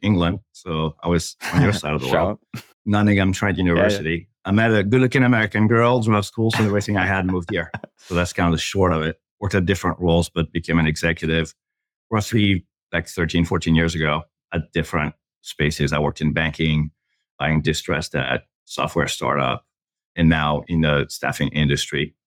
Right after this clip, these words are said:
Speaker 1: What's been interesting, the common thread, it's always been around strategy, ultimately, right? Strategy, revenue growth, which always revenue is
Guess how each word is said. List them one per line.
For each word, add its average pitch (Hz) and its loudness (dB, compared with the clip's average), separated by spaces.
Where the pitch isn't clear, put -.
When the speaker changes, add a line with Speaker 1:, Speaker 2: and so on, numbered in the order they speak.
Speaker 1:
What's 107 0
been 113 2
interesting, 98 2
the 87 2
common 92 2
thread, 82 -2
it's 78 -4
always 82 2
been 78 0
around 73 0
strategy, 67 -2
ultimately, - -6
right? 64 -6
Strategy, 78 -2
revenue 76 0
growth, 76 0
which - -6
always 73 0
revenue 85 4
is 78 -2